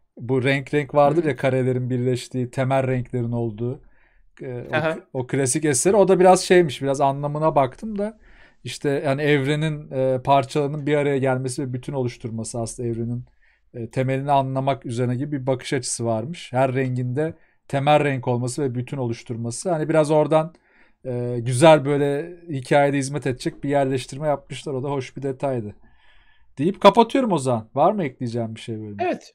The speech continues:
Speaker 2: Yok, bu bölümde böyle. Güzel bir kardeşimiz yani.
Speaker 1: Okey, o zaman bir sonraki bölümde üçüncü sezonun on yedinci bölümü olan Sins of the Father'ı konuşacağız. O bölüme kadar kendinize iyi bakacaksınız. Hadi bakalım, görüşüyoruz.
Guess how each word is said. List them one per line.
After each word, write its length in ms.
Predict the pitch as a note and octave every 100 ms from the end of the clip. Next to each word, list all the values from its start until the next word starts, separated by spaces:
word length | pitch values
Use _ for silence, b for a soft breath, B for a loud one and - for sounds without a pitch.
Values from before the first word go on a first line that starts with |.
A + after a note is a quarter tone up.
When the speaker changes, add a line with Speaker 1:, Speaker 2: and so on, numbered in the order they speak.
| _
Speaker 2:
Yok, 160 | D4 C4
bu 160 | A3+ A#3
bölümde 280 | - G#3 A#3
böyle. 360 | A#3 G3+ C3+ B2
Güzel 340 | D#3+ E3+ C#3+
bir 40 | D3+
kardeşimiz 540 | E3+ E3 E3+ E3+ C#3+
yani. 240 | A#2+ A2+ A#2 - b b b b b
Speaker 1:
Okey, 320 | E3 F#3 A3 F#3+
o 100 | B3+
zaman 440 | A#3+ A3+ C4 A3 F3
bir 180 | E3+
sonraki 540 | F#3+ G#3+ F#3+ F3+ F#3 F3
bölümde 580 | F3 E3+ E3 G#3 G#3 E3+
üçüncü 280 | B2+ E3 D3+
sezonun 400 | D#3+ D3 F3 E3+
on 160 | F3
yedinci 460 | F3+ D#3+ C3+ C3 A#2+
bölümü 240 | B2+ B2+
olan 160 | C#3+ F3+
Sins 500 | - - F3 E3 -
of 240 | C3+ C3 -
the 60 |
Father'ı 460 | D#3+ C#3+ C#3+ C3 B2
konuşacağız. 640 | A#2+ A#2 - E3+ E3+ - -
O 160 | A2+
bölüme 300 | A2+ A#2 A#2
kadar 340 | A#2 A2 C3+ C3
kendinize 480 | A#2 A#2 A#2+ A#2+
iyi 120 | C3 B2+
bakacaksınız. 600 | B2 - A2+ - G#2+ -
Hadi 240 | A#2+ B2 A2+
bakalım, 320 | A2 A2 G2+
görüşüyoruz. 800 | A2 A2+ - D3+ A2+ - -